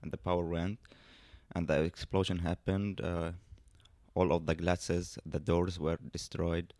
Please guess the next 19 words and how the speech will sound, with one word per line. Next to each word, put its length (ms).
My 120
sister 320
was, 240
uh, 220
sitting 420
on 160
the 240
balcony, 580
so 200
she 160
started 560
crying, 640
and, 80
uh, 60
we 100
didn't 280
know 160
what 180
happened. 500